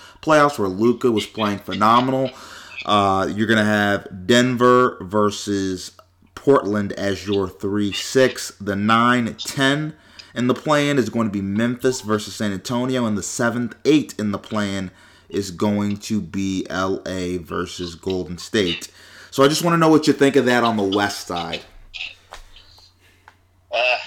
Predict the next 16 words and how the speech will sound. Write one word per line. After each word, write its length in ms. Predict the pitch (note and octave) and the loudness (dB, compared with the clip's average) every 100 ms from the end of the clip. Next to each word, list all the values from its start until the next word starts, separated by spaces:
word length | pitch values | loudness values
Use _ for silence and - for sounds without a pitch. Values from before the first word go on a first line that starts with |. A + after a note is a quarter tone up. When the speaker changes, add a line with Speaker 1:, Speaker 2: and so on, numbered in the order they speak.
| - - - | -16 -12 -8
Speaker 2:
I 100 | B2+ | -6
mean, 220 | A#2 A2+ - | -8 -8 -6
obviously 560 | A#2+ A#2 A2 - G#2 | -6 -6 -14 -18 -20
the 60 | G2 - | -20 -18
best 260 | G#2+ G2 | -18 -18
game 300 | - G2+ G2 | -20 -20 -20
of 80 | F#2+ | -20
the 80 | F2+ F#2 | -20 -18
first 300 | G2 F#2 F#2 | -18 -18 -18
round 280 | F2+ F2+ F2 | -16 -18 -20
is 200 | F2 _ | -20 _
gonna 220 | G2 F2 | -20 -20
be 160 | F#2 F2 | -18 -16
that 280 | F2 E2 - | -12 -12 -14
Lakers-Warriors 1120 | F2+ F#2 - F2 - F#2 F2+ F#2+ F#2 F2 E2+ - | -16 -16 -16 -20 -20 -20 _ -16 -16 -18 -20 -18
game. 320 | E2+ E2+ E2+ | -16 -16 -18